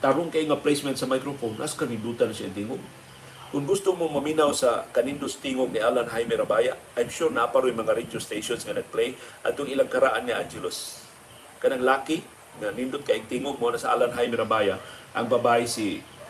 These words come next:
Juliet Banson. Nangamatay na yung taon na silang duha, pero for so many years, ang tanang radio stations,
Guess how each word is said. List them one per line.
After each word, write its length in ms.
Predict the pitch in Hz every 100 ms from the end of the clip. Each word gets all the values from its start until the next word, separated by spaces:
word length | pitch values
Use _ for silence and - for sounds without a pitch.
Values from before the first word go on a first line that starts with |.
| - 95
Juliet 360 | 135 135 123 -
Banson. 360 | 101 98 104 92
Nangamatay 440 | 101 127 - 127
na 160 | 117 113
yung 80 |
taon 160 | 120 110
na 80 | 110
silang 240 | 107 104
duha, 160 | 107 110
pero 240 | 113 104 101 - - -
for 240 | - 131 123
so 240 | - 180
many 320 | 170 151 135
years, 480 | 117 104 - - - -
ang 160 | 123
tanang 320 | 117 127 147 135
radio 320 | 143 131 131
stations, 720 | - 127 123 139 143 -